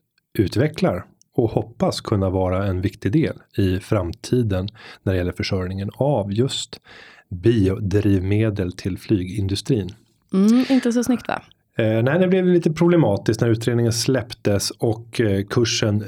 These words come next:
Speaker 1: rusade med, eh, ungefär femtio procent när det var, var som mest. Jag följde det inte dagarna efter, så jag vet inte om det satte sig, men, men då vid intro-, eh, vid presentationsögonblicket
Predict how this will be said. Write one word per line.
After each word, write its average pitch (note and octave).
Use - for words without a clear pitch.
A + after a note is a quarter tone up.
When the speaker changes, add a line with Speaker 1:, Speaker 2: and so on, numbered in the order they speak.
Speaker 1:
rusade A2+
med, F#2+
eh, F#2+
ungefär A2
femtio -
procent D3+
när C#3
det A#2
var, A#2+
var C3
som A2+
mest. G2
Jag A2+
följde F#2+
det F#2+
inte G2
dagarna F#2+
efter, G2
så -
jag F#2
vet F2+
inte -
om F#2+
det F2
satte -
sig, F#2+
men, G2
men G2
då A#2+
vid F#2+
intro-, A2
eh, A#2
vid A2
presentationsögonblicket G#2+